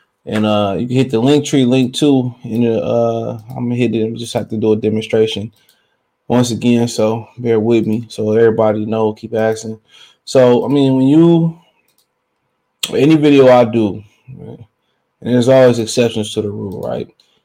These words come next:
Any video I do, you know, there's a, you know, on this channel, there's a few things you can find in the comment section, right?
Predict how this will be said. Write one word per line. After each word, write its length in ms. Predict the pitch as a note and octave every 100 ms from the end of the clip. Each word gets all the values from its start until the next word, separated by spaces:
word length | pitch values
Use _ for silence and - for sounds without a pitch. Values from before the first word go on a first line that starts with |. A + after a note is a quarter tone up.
| _
Any 220 | A2+ D3+
video 400 | D3 D#3 D3+ C#3+
I 180 | C3+ C3+
do, 380 | A#2+ B2+ A#2+ B2+ B2+ _
you 80 | G#2
know, 340 | G#2+ G#2+ G#2+ G#2+ _ _ _ _
there's 360 | A2 A#2 A2+ A2
a, 120 | G2+ _
you 80 | -
know, 200 | B2+ B2
on 60 | D3+
this 160 | E3
channel, 240 | - D#3 C#3+
there's 160 | B2+
a 40 | A2+
few 220 | - D#3+
things 320 | D#3+ C#3+ C3
you 80 | B2+
can 80 | A#2+
find 260 | B2+ B2
in 60 | A#2
the 80 | A2+
comment 420 | - A2 F#2+ F#2+
section, 380 | - G2+ - A2
right? 260 | A2+ A#2